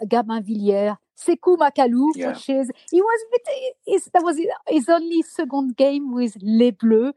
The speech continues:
Speaker 1: In Stade Français is brilliant,
Speaker 2: Yeah,
Speaker 1: you
Speaker 2: absolutely,
Speaker 1: know, is,
Speaker 2: yeah.
Speaker 1: uh,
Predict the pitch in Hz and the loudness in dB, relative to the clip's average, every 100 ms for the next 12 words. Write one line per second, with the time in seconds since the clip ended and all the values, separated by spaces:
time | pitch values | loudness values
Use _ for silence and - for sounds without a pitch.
0 | _ - 240 233 - 311 - 269 269 294 | _ -2 -2 0 0 -2 -2 -4 -2 0
1 | 254 220 196 180 185 190 220 311 320 214 | 0 0 -6 -12 -18 -10 -4 0 2 2
2 | 214 226 269 226 208 196 202 208 220 214 | 2 0 0 0 0 2 2 2 2 4
3 | 220 | 2